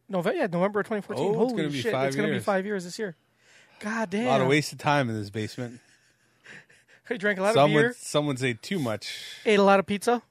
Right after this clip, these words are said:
Speaker 1: at one point. Should we bring the pizza
Speaker 2: This
Speaker 1: back?
Speaker 2: is what I have left to leave my future children. They're
Speaker 1: This
Speaker 2: ask me,
Speaker 1: podcast?
Speaker 2: they're ask, gonna ask what I did with my time.
Speaker 1: How is it
Speaker 2: I'm
Speaker 1: that
Speaker 2: gonna say, "I, I hung out with your pedophile uncle Junkyard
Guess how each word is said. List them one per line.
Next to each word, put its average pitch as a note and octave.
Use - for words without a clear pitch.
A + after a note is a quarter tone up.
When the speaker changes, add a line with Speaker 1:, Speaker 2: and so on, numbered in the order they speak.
Speaker 1:
at G#3
one G3+
point. A3+
Should G3+
we G#3
bring G3+
the F3+
pizza F#3+
Speaker 2:
This E3+
Speaker 1:
back? G3+
Speaker 2:
is B2
what C3
I A#2+
have A#2+
left A#2
to A#2
leave A2+
my A2
future B2
children. A#2+
They're -
Speaker 1:
This A#2
Speaker 2:
ask G3+
me, D3
Speaker 1:
podcast? B3
Speaker 2:
they're A#2+
ask, -
gonna A#2+
ask A#2
what A#2
I A2+
did B2
with G#2+
my G#2+
time. G#2+
Speaker 1:
How C#4
is C4+
it G#3+
Speaker 2:
I'm -
Speaker 1:
that G#3
Speaker 2:
gonna B2+
say, B2+
"I, A#2+
I B2
hung C3
out B2+
with B2
your A2+
pedophile B2+
uncle B2
Junkyard A2+